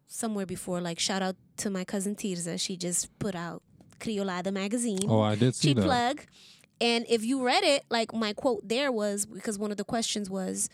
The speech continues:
Speaker 1: "What did you learn in this pandemic?" And for me, it was that no is a complete sentence.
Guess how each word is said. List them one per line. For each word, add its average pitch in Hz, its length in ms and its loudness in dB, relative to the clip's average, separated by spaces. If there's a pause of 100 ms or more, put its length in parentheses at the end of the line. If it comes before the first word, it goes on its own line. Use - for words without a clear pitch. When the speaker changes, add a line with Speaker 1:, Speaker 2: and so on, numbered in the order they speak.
(320)
Speaker 1:
"What 220 140 0
did 220 140 -2
you 220 80 -2
learn 208 220 -2
in 190 80 -6
this 196 160 -4
pandemic?" 185 720 -4
And 180 140 -8
for - 160 -8
me, 240 240 -4
it 214 100 -2
was 190 200 -4
that 175 160 -6
no 180 340 -4
is 180 100 -8
a 185 60 -8
complete - 400 -8
sentence. - 640 -6